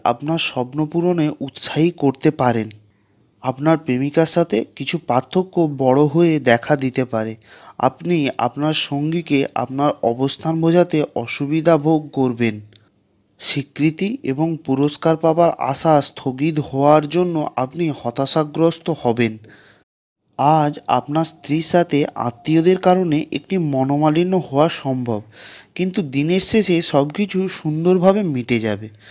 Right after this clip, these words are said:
আজকের ভাগ্য সংখ্যা হলো পাঁচ। কুম্ভ রাশির রাশিফল। আজ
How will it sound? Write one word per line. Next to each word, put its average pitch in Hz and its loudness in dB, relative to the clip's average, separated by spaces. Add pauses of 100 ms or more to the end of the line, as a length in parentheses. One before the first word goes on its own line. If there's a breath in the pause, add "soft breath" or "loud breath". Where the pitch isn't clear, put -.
(280 loud breath)
আজকের 139 0
ভাগ্য 123 0
সংখ্যা 156 0
হলো 190 2 (120)
পাঁচ। 120 -2 (2750)
কুম্ভ 143 0
রাশির 175 2
রাশিফল। 135 0 (760)
আজ 147 4